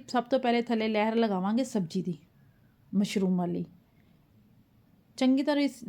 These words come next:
ਚਾਰੋਂ ਸਾਈਡ 'ਤੇ ਲਹਿਰ ਲਗਾ ਕੇ ਫਿਰ ਉੱਪਰ ਹੀ ਚਾਵਲ ਪਾਵਾਂਗੇ, ਚਾਵਲ ਦੀ ਦੂਸਰੀ ਲਹਿਰ ਲਗਾਵਾਂਗੇ।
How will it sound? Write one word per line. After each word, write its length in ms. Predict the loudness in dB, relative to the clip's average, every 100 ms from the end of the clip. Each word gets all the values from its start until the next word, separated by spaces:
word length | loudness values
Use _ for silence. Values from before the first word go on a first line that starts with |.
| -2
ਚਾਰੋਂ 280 | 2 4 4
ਸਾਈਡ 280 | 2 0 2
'ਤੇ 140 | 0
ਲਹਿਰ 280 | 0 0 0
ਲਗਾ 320 | 0 0 -2
ਕੇ 140 | -2
ਫਿਰ 180 | 0 0
ਉੱਪਰ 220 | 0 0
ਹੀ 260 | 0 2 0
ਚਾਵਲ 400 | 0 0 0 0
ਪਾਵਾਂਗੇ, 500 | -2 -2 0 -2 -2
ਚਾਵਲ 300 | 0 2 2
ਦੀ 60 | 2
ਦੂਸਰੀ 360 | 0 -2 -2
ਲਹਿਰ 220 | 0 0
ਲਗਾਵਾਂਗੇ। 520 | 0 0 2 2 0